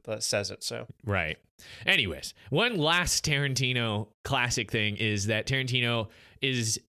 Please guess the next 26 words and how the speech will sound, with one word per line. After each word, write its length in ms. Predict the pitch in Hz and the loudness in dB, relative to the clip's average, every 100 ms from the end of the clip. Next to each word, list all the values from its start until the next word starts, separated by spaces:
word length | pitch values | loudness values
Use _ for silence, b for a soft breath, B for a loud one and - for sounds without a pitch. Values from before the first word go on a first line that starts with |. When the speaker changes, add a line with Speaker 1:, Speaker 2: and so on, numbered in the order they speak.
| _ | _
Speaker 2:
notorious 720 | 113 131 - 156 160 143 113 - | -2 0 0 0 2 2 2 0
for 160 | 123 | -2
including 480 | 110 104 143 139 127 107 | -2 -2 -2 0 0 -2
himself 600 | 98 - 127 110 101 - | -4 -2 0 0 -2 -4
in 140 | 107 | -4
his 180 | 101 92 | -2 -2
own 300 | - 98 92 | -2 -2 -2
films, 520 | 92 151 180 160 139 - B B B | -2 0 0 0 -2 -6 B B B
and 160 | 131 131 | 2 2
he 100 | 131 | 2
does 200 | 120 117 | 2 2
this 140 | 110 | 0
in 60 | 107 | 0
a 40 | |
very 160 | 104 104 | 2 2
subtle 460 | - 180 190 160 131 | 2 2 2 2 2
way 340 | 104 92 107 | 2 0 -2
in 180 | - 104 | -4 -2
The 160 | 104 98 | 0 0
Hateful 400 | 117 110 107 101 | 0 0 0 0
Eight 220 | 95 - | 0 0
by 160 | 107 104 | 0 0
making 340 | 107 110 107 | 0 0 -2
himself 420 | 98 - 98 95 | -2 0 -2 -2
the 100 | 98 | -4
narrator. 800 | 95 104 117 123 127 123 131 123 | 0 2 2 2 0 0 0 -4